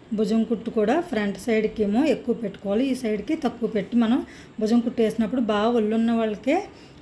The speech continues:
పట్టినట్టు భుజం మీద కూర్చుంటుంది. ఈ భుజం బాడీ మీద చక్కగా కూర్చుంటుంది, ఫ్రంట్కి వెళ్ళదు, బ్యాక్కి వెళ్ళకుండా మధ్యలో ఉంటుంది. ఇలా మనం ఈ హుక్స్ పెట్టుకున్నప్పుడు చూసారా, ఇక్కడ గ్యాప్ రాకుండా ఉండడం కోసం ఇక్కడ తాళ్ళు పట్టి కొంచెం పెద్దది పెట్టుకోవాలండి ఎప్పుడైనా సరే.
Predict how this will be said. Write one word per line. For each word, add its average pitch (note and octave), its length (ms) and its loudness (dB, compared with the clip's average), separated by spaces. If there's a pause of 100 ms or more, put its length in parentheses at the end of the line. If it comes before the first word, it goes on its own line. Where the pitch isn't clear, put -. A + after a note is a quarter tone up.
పట్టినట్టు C4 480 4
భుజం A3+ 240 2
మీద C4+ 180 4
కూర్చుంటుంది. A3+ 500 0 (140)
ఈ G#3 40 -2 (120)
భుజం G3+ 340 0
బాడీ G3+ 280 4 (100)
మీద G3+ 140 -2 (560)
చక్కగా B3 380 0
కూర్చుంటుంది, G#3 540 0
ఫ్రంట్కి A3 420 0
వెళ్ళదు, A#3+ 220 2 (100)
బ్యాక్కి G#3+ 320 0
వెళ్ళకుండా A3+ 340 2 (120)
మధ్యలో G#3 300 0 (120)
ఉంటుంది. F#3+ 340 -4 (840)
ఇలా C4 180 4
మనం B3+ 180 4 (180)
ఈ - 100 4
హుక్స్ - 300 -4
పెట్టుకున్నప్పుడు A#3+ 580 0 (100)
చూసారా, C4+ 360 0
ఇక్కడ A#3+ 160 0 (120)
గ్యాప్ G#3 380 -2
రాకుండా A3+ 400 2
ఉండడం G3+ 260 0 (100)
కోసం G#3+ 240 0 (200)
ఇక్కడ A#3+ 160 -2 (360)
తాళ్ళు A3 300 4
పట్టి A#3+ 240 -2
కొంచెం C4+ 240 4
పెద్దది G3+ 320 -4
పెట్టుకోవాలండి G3 540 -2
ఎప్పుడైనా F#3+ 420 -4
సరే. G3+ 180 -2